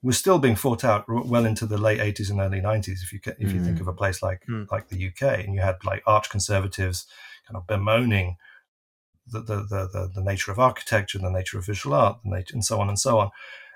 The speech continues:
Speaker 1: Um, and what's interesting is that for a long time, up until after the Cold War, the idea that there was a kind of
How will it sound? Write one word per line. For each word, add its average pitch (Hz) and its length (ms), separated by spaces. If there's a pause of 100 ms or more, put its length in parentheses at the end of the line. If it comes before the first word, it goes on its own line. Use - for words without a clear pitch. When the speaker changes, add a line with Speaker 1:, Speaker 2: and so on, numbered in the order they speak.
(120)
Speaker 1:
Um, 135 320
and 139 140
what's 143 180
interesting 147 400
is 117 140
that 120 160
for 127 160
a 120 60
long 127 220
time, 107 560 (220)
up 117 180
until 110 540
after 113 260
the 95 140
Cold 95 300
War, 110 400 (640)
the 113 120
idea 120 360
that 113 200
there 110 140
was 104 160
a 110 80
kind 107 180
of 92 200